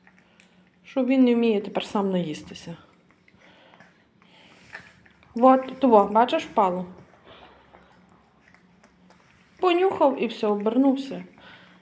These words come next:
І собі їж сама, як ти така мудра. І нарізала, бачите, маленькими кусочками нарізала. Чоловіка наразі нема. І от я маю проблеми з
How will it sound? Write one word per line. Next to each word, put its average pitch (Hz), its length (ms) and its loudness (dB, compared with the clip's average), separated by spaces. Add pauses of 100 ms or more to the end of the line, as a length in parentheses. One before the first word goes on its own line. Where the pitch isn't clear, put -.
(260)
І - 80 -14
собі 175 300 -8
їж 170 380 -8
сама, 175 300 -6
як 170 140 -12
ти 185 100 -14
така 185 220 -8
мудра. 180 440 -6 (460)
І 226 100 2
нарізала, 233 460 4
бачите, 254 260 0
маленькими 294 420 -2
кусочками 269 540 -6
нарізала. 208 580 -4 (4000)
Чоловіка 262 420 0
наразі 254 420 4
нема. 277 360 2 (1700)
І 220 120 -6
от 233 160 0
я 226 80 -2
маю 214 220 -2
проблеми 185 540 -4
з - 320 -20